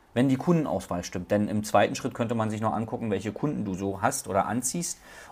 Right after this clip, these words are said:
oder welchen Kunden du überhaupt die Chance gibst, bei dir ein Probetraining zu bekommen. Denn das ist dann wieder so ein Punkt, dass die meisten Trainer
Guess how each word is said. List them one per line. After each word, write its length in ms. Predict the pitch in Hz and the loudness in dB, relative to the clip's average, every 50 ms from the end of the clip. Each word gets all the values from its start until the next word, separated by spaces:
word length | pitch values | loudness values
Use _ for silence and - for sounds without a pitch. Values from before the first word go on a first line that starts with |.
| - - | -8 -2
oder 320 | 113 107 104 110 104 95 | 2 4 6 6 6 8
welchen 500 | 107 101 107 107 - 139 123 120 73 - | 6 6 6 4 2 0 0 0 -2 -4
Kunden 240 | - - 139 139 135 | -2 -2 0 2 2
du 140 | 127 127 127 | 4 4 4
überhaupt 280 | 117 110 107 107 - | 4 2 0 -2 -4
die 40 | 113 | -6
Chance 340 | 107 - 120 127 139 131 - | -4 -2 0 0 -2 -2 -4
gibst, 220 | 147 - - - | -6 -6 -2 -2
bei 80 | - 117 | -2 0
dir 120 | 107 117 | 2 0
ein 60 | 113 | -2
Probetraining 580 | 107 - - 233 247 180 - - - 95 92 92 | 0 2 2 2 4 2 0 -2 -2 -4 -4 -4
zu 120 | - - | -4 -6
bekommen. 320 | 92 92 - - 90 87 - - - - - - - - - _ | -6 -6 -6 -8 -10 -10 -12 -14 -20 -20 -20 -20 -20 -20 -20 _
Denn 220 | - 95 90 90 | -4 -2 0 2
das 120 | 92 101 110 | 2 2 2
ist 80 | 107 | 2
dann 120 | 120 113 113 | 2 2 4
wieder 200 | 120 135 127 101 | 6 6 6 4
so 80 | 98 | 4
ein 80 | 104 95 | 0 -2
Punkt, 240 | - 110 120 117 104 | 0 -2 0 0 -2
dass 200 | 98 - - - | -4 -4 -6 -6
die 100 | - 107 | -4 0
meisten 340 | 101 98 98 107 107 - 127 | 2 2 2 2 0 -4 -6
Trainer 460 | - - - 113 117 117 117 117 - | -6 -4 -2 0 0 2 0 0 -2